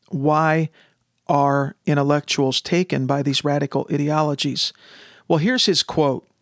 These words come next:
again, from the nineteenth century. Are you ready for this?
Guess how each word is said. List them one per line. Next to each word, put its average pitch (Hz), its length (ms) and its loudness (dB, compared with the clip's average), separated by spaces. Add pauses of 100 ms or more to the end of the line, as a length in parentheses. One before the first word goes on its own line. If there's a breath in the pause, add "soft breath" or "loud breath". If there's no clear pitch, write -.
(680)
again, 160 440 0
from 160 300 0
the 151 220 2
nineteenth 156 520 0
century. 139 560 -2 (1040 soft breath)
Are 175 100 -2
you 175 100 2
ready 180 200 2
for 151 140 -2
this? - 440 0